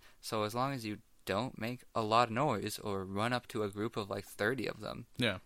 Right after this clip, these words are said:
Speaker 1: you'll be fine.
Speaker 2: Yeah, that's the thing. Or, like, remember, uh, World War Z?
Speaker 1: Yeah.
Speaker 2: We played World War Z for a while with Brian.
Speaker 1: Yeah, that was a good
Speaker 2: Um,
Speaker 1: game.
Speaker 2: and it was, like, hordes.
Speaker 1: World War Z, yeah.
Speaker 2: World War, yeah.
Speaker 1: Yeah.
Speaker 2: Um, and it would be hordes, and you had, and they just, they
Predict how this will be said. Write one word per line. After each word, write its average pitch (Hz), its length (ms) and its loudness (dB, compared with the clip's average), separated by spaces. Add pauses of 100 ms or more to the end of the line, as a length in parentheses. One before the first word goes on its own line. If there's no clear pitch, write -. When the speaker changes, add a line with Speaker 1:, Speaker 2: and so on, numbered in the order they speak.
(100)
Speaker 1:
you'll 110 100 -6
be 101 120 -6
fine. 101 320 -4 (180)
Speaker 2:
Yeah, 107 200 0
that's 107 120 -6
the 117 80 -6
thing. 110 220 -2
Or, 135 180 6
like, 131 220 6
remember, 135 260 8
uh, 120 200 6
World 123 280 2
War 117 160 2
Z? 113 380 0 (400)
Speaker 1:
Yeah. 107 280 4
Speaker 2:
We 117 80 -2
played 113 220 -2
World 113 160 0
War 107 160 2
Z 107 200 0
for 110 180 -2
a 95 40 2
while 95 300 0
with 98 180 -6
Brian. 101 420 0 (280)
Speaker 1:
Yeah, 107 220 4
that 113 100 4
was 107 100 -2
a 101 40 2
good 101 100 6
Speaker 2:
Um, 98 80 4
Speaker 1:
game. 98 80 4
Speaker 2:
and 104 100 0
it 107 40 -2
was, 110 100 -2
like, 113 120 -2
hordes. - 840 -2 (160)
Speaker 1:
World 107 200 4
War 104 140 2
Z, 98 280 4 (120)
yeah. 104 220 4
Speaker 2:
World 117 160 4
War, 113 160 4
yeah. 98 200 2 (200)
Speaker 1:
Yeah. 104 240 6 (720)
Speaker 2:
Um, 104 360 4 (320)
and 117 180 0
it 113 40 0
would 113 80 0
be 117 120 -2
hordes, 113 500 0
and 107 80 2
you 107 80 0
had, 107 140 4
and 107 100 2
they 104 140 0
just, 104 280 -2 (140)
they 101 220 0